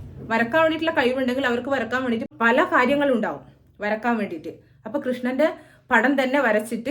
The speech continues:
ക്യാഷ് ഉണ്ടാക്കാം അല്ലെങ്കിൽ viral ആവാന്നുള്ളത് അവർ ആദ്യം തന്നെ ചിന്തിച്ച് ഉറപ്പിച്ച കാര്യമാണ്. അതിൽ തന്നെ അവർക്ക് നിൽക്കാൻ വേണ്ടി പറ്റുള്ളൂ എന്നുള്ളത്. അപ്പൊ അതിനെതിരെ ആരെങ്കിലും പറയുമ്പോ അല്ലെങ്കിൽ എന്തെങ്കിലും ഒരു പ്രശ്നം വരുമ്പോ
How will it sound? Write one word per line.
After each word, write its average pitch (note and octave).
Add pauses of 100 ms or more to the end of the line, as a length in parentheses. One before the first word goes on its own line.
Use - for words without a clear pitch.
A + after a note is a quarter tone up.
ക്യാഷ് G#3
ഉണ്ടാക്കാം G#3+
അല്ലെങ്കിൽ A3
viral A3
ആവാന്നുള്ളത് A3 (120)
അവർ G3
ആദ്യം A3
തന്നെ C#4+
ചിന്തിച്ച് B3
ഉറപ്പിച്ച A#3+
കാര്യമാണ്. C4
അതിൽ G#3+
തന്നെ C#4
അവർക്ക് B3+
നിൽക്കാൻ B3
വേണ്ടി A#3+
പറ്റുള്ളൂ A#3+
എന്നുള്ളത്. G3+ (2000)
അപ്പൊ F#3+
അതിനെതിരെ B3+
ആരെങ്കിലും B3
പറയുമ്പോ A3+
അല്ലെങ്കിൽ A3+
എന്തെങ്കിലും A3+
ഒരു C4+
പ്രശ്നം A#3
വരുമ്പോ A3